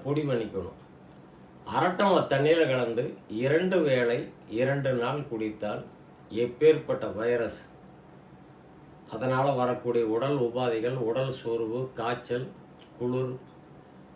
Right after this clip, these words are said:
சாயந்தரமான விட்டு விட்டு வர்றது, உடல் சோர்வா இருக்கிறது, உடல் தேக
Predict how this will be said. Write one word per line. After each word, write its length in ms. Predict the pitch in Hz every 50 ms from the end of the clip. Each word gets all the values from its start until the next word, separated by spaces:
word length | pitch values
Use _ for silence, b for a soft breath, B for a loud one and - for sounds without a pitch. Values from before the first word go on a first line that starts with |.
| - -
சாயந்தரமான 600 | 120 120 123 131 131 127 123 120 120 120 123 127 123 117
விட்டு 220 | 120 117 - 127 123 123
விட்டு 200 | 123 120 123 117 113
வர்றது, 340 | 113 110 110 110 104 110 120 127 - - - - - - - - - - - - - - - - - - - - - - - - - - - - - - - - - - - 98 107
உடல் 260 | 117 131 139 143 139 -
சோர்வா 400 | - 131 127 131 131 127 127 123 123 117
இருக்கிறது, 400 | 113 - - 110 110 107 110 120 127 127 - - - - - - - - - - - 87 104 120
உடல் 220 | 127 143 147 139 127 - - - - -
தேக 300 | 117 123 135 147 160